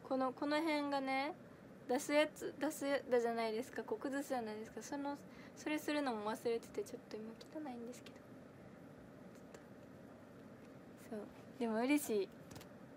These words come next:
ありがとうございます。今地図書いてます。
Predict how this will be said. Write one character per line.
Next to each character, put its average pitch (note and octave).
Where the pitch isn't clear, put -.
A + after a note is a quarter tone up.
あ -
り C#4
が D4
と A#3+
う A3
ご A3
ざ A3+
い A3
ま A3
す。 A#3+
今 A3
地 B3+
図 D4
書 A#3+
い A3
て A3
ま G3+
す。 -